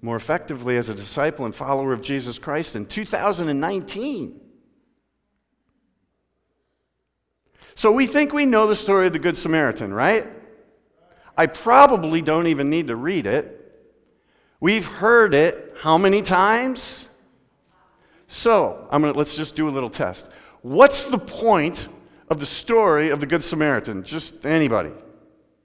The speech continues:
Being neighborly, right? Being neighborly. Loving our neighbor. Loving anyone who is in need. Without condition, right?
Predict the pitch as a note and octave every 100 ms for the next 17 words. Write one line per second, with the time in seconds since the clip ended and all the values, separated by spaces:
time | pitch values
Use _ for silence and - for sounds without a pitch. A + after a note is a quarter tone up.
0 | _ D3 C#3+ _ _ _ _ _ _ _
1 | _ _ _ _ - A#3+ C#4 C#4 C4 G#3+
2 | F#3+ A3 G3+ E3 C#3 B2 A2 F2+ - -
3 | - _ _ _ _ _ _ G2+ E3 A3
4 | - - - _ _ - C3+ C3 D#3 D#3
5 | G3 B3 F3 A#2 F2+ D#2 - _ _ _
6 | _ _ A#2+ D#3+ A3 G3+ A3 A3 - F3+
7 | E3+ E3 D#3+ B2+ F2+ A2+ - - C3+ G3
8 | G#3 G#3+ G#3 G#3+ B3+ C#4 C4+ G3 G#3+ G#3+
9 | G#3+ F3 F#3+ G3+ G3+ - F3+ F3+ E3+ D#3+
10 | - E3 D#3+ D3 E3 E3+ C3 E2+ - -
11 | - _ _ _ _ _ _ _ C#3 D#3
12 | D#3 E3+ D3+ D#3+ - G#2 - - A2+ D3+
13 | G#3